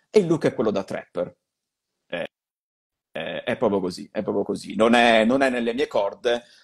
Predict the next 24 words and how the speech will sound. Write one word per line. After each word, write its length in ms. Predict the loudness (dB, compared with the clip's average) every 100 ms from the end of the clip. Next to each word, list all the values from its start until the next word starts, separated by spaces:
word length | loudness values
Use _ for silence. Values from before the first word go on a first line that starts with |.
| _
però 200 | 2 4
è 60 | 4
anche 240 | 2 0
vero 180 | 0 0
che 80 | -2
non 100 | -6
si 140 | -6
può 140 | -6 -4
giudicare 800 | -6 -8 -4 -4 -4 -4 -6 -10
un 160 | -16
film 320 | -12 -8 -8 -4
da 100 | -4
una 140 | -6
sola 200 | -6 -6
immagine, 480 | -6 -8 -12 -16 -12
quindi 200 | -6 -4
almeno 260 | -4 -6
aspettiamo 600 | -8 -10 -8 -6 -6 -8 -8
il 180 | -8 -6
trailer 400 | -8 -6 -8 -12
prima. 280 | -10 -8 -2
Ma 240 | 0 0
tu, 220 | 2 4
Ale, 540 | 4 0 -4 -6 -8